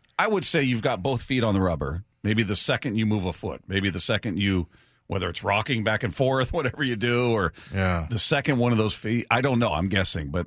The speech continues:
Speaker 1: yeah, that's gonna be interesting to see how it's enforced. Does somebody, does the ump just put the hands up and go, "Oh,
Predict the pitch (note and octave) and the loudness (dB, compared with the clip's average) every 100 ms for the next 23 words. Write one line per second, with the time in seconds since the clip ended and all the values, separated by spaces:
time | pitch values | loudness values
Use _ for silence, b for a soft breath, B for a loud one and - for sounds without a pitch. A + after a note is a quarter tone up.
0 | - G#2+ F2 C2+ - A2 G2+ - B2+ A#2+ | 0 0 2 -2 -4 -2 0 0 2 4
1 | A2 A2 C3+ A2+ F#2 A#2+ F#2+ A2 B2 B2 | 4 2 2 2 2 2 2 4 2 2
2 | A#2 - A2 G#2+ G#2+ - - B2 G#2 F#2+ | 0 0 0 2 0 -2 0 2 4 2
3 | B B B B A2+ F2 G2+ G#2+ A#2 - | B B B B 0 4 2 2 -2 -2
4 | - G#2 C#3+ D3 E3 C3+ C#3 E3+ | -2 2 2 2 2 2 0 0